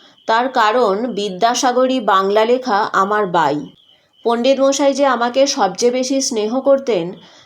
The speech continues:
তার প্রমাণ তিনি দিতেন আমার উপর অহরহ নানা প্রকার কটুবাক্য বর্ষণ করে। পণ্ডিত মশাইয়ের বর্ণ ছিল শ্যাম,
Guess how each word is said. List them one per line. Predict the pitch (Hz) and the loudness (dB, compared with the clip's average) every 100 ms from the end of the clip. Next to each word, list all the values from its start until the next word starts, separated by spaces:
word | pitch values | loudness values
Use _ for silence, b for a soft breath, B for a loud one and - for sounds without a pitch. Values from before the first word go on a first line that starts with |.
| B | B
তার | 233 233 | -2 -2
প্রমাণ | 240 220 220 262 240 240 330 - _ _ | 0 0 2 2 0 -2 -4 -8 _ _
তিনি | 233 226 240 | -6 -2 -4
দিতেন | 233 240 254 214 | -4 -4 -2 2
আমার | 208 202 226 240 | 2 2 2 2
উপর | 240 262 | 2 2
অহরহ | 254 - 196 202 262 262 262 277 | 2 2 2 2 2 4 2 2
নানা | 262 214 196 214 247 | 2 2 2 2 -2
প্রকার | 240 220 220 254 262 262 | 0 -2 2 0 0 2
কটুবাক্য | 220 220 226 226 226 - | 2 2 -2 -2 -2 0
বর্ষণ | 240 190 160 - 160 165 | 2 2 0 -4 -10 -10
করে। | 156 156 - _ _ _ | -10 -10 -12 _ _ _
পণ্ডিত | 226 240 247 277 269 | -2 0 2 2 4
মশাইয়ের | 269 277 277 285 285 | 2 2 2 4 2
বর্ণ | 220 202 208 226 | 4 4 4 0
ছিল | 254 269 262 269 | -2 0 2 2
শ্যাম, | 269 226 208 233 | 2 0 0 -2